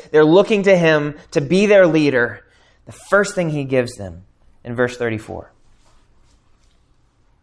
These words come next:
He had compassion on them because they were like sheep without a shepherd, and he began to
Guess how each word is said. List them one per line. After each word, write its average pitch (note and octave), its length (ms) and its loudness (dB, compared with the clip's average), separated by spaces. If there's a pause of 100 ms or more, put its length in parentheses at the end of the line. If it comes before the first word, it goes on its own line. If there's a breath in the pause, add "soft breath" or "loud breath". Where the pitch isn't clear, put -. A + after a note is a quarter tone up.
(1080)
He B2 80 -12
had A2+ 140 -2
compassion B2+ 540 -6
on B2 140 -10
them A#2+ 200 -12
because G2+ 300 -14
they G2+ 80 -12
were G2+ 100 -8
like G2 180 -8
sheep A#2+ 360 -14
without G2 240 -10
a G2 40 -12
shepherd, G2 460 -12 (320)
and A2+ 120 -14
he B2 260 -8
began G#2+ 540 -10
to - 100 -20